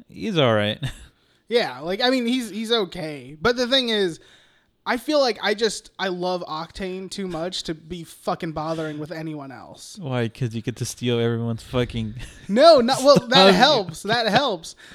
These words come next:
Speaker 2: But also because of the fucking health regeneration. 'Cause I, like, never have to worry about syringes. Like, when I'm playing as everyone else, I wanna have, like, at least, like, six, maybe twelve syringes.
Speaker 1: Yeah.
Speaker 2: Or, like,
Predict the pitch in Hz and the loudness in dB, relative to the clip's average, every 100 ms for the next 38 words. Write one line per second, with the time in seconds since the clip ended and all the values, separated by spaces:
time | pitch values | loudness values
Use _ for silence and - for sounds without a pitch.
0 | - 233 220 254 277 302 180 247 240 220 | -2 0 4 4 4 2 0 -2 -2 -4
1 | - 202 - 214 196 320 339 240 170 160 | -2 -4 -4 -6 -4 -4 -2 -4 -2 -4
2 | 147 139 139 - 123 147 - - - 208 | -6 -8 -12 -12 -16 -18 -20 -12 -4 -4
3 | - 254 285 254 190 233 269 294 269 269 | 0 0 2 2 0 -6 -2 0 2 0
4 | 247 233 - 226 226 208 196 175 190 190 | 2 -2 -2 0 2 2 0 -4 -6 -4
5 | 185 156 160 175 226 277 320 320 233 196 | -6 -6 -4 0 0 2 2 2 -2 -4
6 | 196 202 233 196 185 202 - 180 220 226 | -2 0 -2 -2 -4 -6 -4 -4 -2 -2
7 | 208 196 175 165 175 165 160 180 196 - | -2 -2 -2 -6 -6 -8 -6 -4 -6 -8
8 | - - _ _ - 185 143 - _ _ | -12 -14 _ _ -6 -4 -6 -14 _ _
9 | _ _ _ _ - - - 214 196 190 | _ _ _ _ -16 -10 -4 -2 -2 -4
10 | - - 185 190 196 - 196 180 170 - | -10 -10 -6 -6 -6 -2 0 0 -2 -6
11 | 160 165 147 120 113 131 123 110 202 208 | -4 -6 -6 -14 -16 -8 -8 -4 -2 0
12 | 208 185 | 0 -2